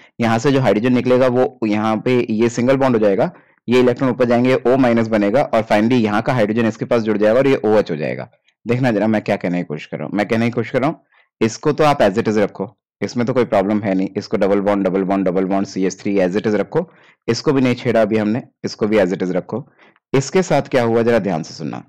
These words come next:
इसके साथ ये हुआ हाइड्रोजन तो पहले से था, एनएच टू आप इसको, इसके ऊपर आपने अटैक करा दिया, एनएच थ्री का अटैक कराया actually, तो उसका एक हाइड्रोजन यहाँ से निकलेगा क्योंकि ये एनएच थ्री प्लस बन के जुड़ेगा।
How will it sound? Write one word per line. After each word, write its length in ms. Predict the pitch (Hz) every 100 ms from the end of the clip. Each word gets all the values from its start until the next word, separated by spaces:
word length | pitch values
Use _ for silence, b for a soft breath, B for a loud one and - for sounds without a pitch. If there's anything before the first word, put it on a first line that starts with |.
| b b b
इसके 240 | 127 -
साथ 240 | 156 160 151
ये 80 | 139
हुआ 200 | 135 165
हाइड्रोजन 420 | 135 107 113 135
तो 80 | 147
पहले 240 | 131 113 127
से 120 | 131
था, 280 | 131 151 _ _ _ _ _ _ _ _ - -
एनएच 280 | 113 123 -
टू 100 | 147
आप 180 | 135 123
इसको, 220 | 123 139 131 113
इसके 200 | - 123
ऊपर 160 | 131
आपने 200 | 117 123
अटैक 200 | 113 107 -
करा 160 | 107
दिया, 180 | 101 139 120
एनएच 220 | 113 113
थ्री 140 | 127
का 100 | 123
अटैक 220 | - 101
कराया 200 | 101 95 92
actually, 320 | - 127 208 B B B -
तो 60 |
उसका 200 | 120 - 139
एक 160 | 135 135
हाइड्रोजन 340 | 117 117 127 131
यहाँ 160 | 113 104
से 120 | 123
निकलेगा 420 | 107 98 113 139
क्योंकि 260 | 170 127 127
ये 120 | 123
एनएच 300 | 110 110 113 -
थ्री 100 | 135
प्लस 260 | 127 135
बन 160 | 123 120
के 80 | 120
जुड़ेगा। 360 | 107 90 82